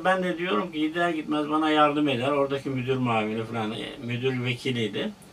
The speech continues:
Ne yazmış biliyor musun? "Kanatları yoktur, uçamaz."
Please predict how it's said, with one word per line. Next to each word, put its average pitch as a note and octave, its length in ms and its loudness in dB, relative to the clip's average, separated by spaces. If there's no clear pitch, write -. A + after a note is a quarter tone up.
Ne G3+ 180 6
yazmış G#3+ 460 6
biliyor G#3 220 8
musun? F3+ 340 0
"Kanatları F#3 640 8
yoktur, G#3 400 8
uçamaz." F#3 760 6